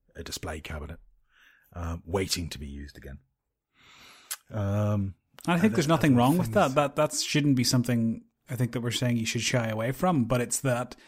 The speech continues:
Speaker 2: if you do that with every pen you have, then all of a sudden you're not, you can't use all of them. Because if you've got three cabinets full of ones that you're waiting to use, then your year is already taken up. So there's no space for new stuff, which you inevitably buy anyway.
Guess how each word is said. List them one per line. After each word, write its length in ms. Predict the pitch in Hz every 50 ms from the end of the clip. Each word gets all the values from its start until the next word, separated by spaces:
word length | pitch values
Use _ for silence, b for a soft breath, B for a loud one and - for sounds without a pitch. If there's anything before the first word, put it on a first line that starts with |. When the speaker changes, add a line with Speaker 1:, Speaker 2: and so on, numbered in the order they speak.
| b b b b b b
Speaker 2:
if 220 | - 135 127 - 143
you 60 | 139
do 100 | 131 139
that 140 | 135 127 117 117
with 120 | 117 -
every 340 | 123 131 123 123 131 120 117
pen 320 | - - 131 123 120 117
you 140 | 113 113 107
have, 400 | 110 113 110 113 135 151 139 123
then 180 | 123 123 120 120
all 140 | 117 117
of 60 | 117 117
a 40 |
sudden 320 | 113 - 127 120 120 117 113
you're 100 | 117 120
not, 160 | 120 120 113 113 120 117 - - 120
you 160 | 135 135 123
can't 480 | 127 - - - 123 127 151 139 - - - -
use 320 | 147 156 170 170 - - - - -
all 160 | 151 151 156
of 100 | 160 156
them. 240 | - 147 117 - - b b b b b b b b b b _ _ _ -
Because 400 | 131 127 - - 127 123 113 123
if 140 | 113 -
you've 140 | 135 127 117
got 340 | - 147 131 120 - - _
three 240 | - - - 139 135
cabinets 460 | 127 - 131 120 120 127 135 120 -
full 160 | - - 131 123
of 80 | 117
ones 300 | 117 120 120 120 123 113
that 100 | 123 123
you're 140 | 120 123 123
waiting 320 | 117 123 123 117 113 117
to 40 | 117
use, 420 | 113 113 123 131 135 147 139 123 123
then 420 | 131 123 120 117 117 117 113 B B B B B B B
your 120 | - 131 127
year 320 | 123 120 123 127 135 135
is 120 | 131 113 127
already 260 | 123 117 113 110 107
taken 320 | - 123 117 113 117 110
up. 240 | 127 151 151 - - - _ _
So 140 | - - 131
there's 100 | 123 117
no 80 | 131 131
space 320 | 131 - 123 117 120 -
for 120 | - 143
new 120 | 143 147 139
stuff, 320 | - - 143 123 - -
which 260 | 214 131 131 131 -
you 80 | 143 127
inevitably 420 | 120 120 120 113 123 120 113 123 117
buy 180 | 113 110 107
anyway. 380 | 107 110 123 160 170 160 135